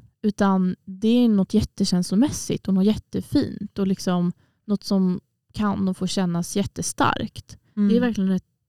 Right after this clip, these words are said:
Speaker 1: ett annat sätt att uppleva världen och varandra. Och liksom lära känna varandra på.
Speaker 2: Mm.
Speaker 1: Ehm, att äta tillsammans är ju jättepersonligt. Liksom.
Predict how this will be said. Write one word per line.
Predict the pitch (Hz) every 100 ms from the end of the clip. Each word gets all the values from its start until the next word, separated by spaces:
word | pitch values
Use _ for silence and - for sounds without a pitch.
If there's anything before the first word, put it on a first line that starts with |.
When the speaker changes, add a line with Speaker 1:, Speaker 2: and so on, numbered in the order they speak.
| -
Speaker 1:
ett | 208 208
annat | 185 175
sätt | - 175
att | 180
uppleva | 185 - 190 175 175 170
världen | 175 269 294 - - -
och | 196
varandra. | 185 180 220 320 196 - - -
Och | 196
liksom | 190 - 180 180
lära | 175 175
känna | - 196 175 202
varandra | 262 180 - -
på. | - - - - _
Speaker 2:
Mm. | 196 190 185 180 - _ _ -
Speaker 1:
Ehm, | 202 190 185 175 -
att | 202 -
äta | 233 196 - 196
tillsammans | 277 233 175 175 180
är |
ju | 175
jättepersonligt. | 190 - _ - 185 - 175 - 294 285 - - -
Liksom. | - - -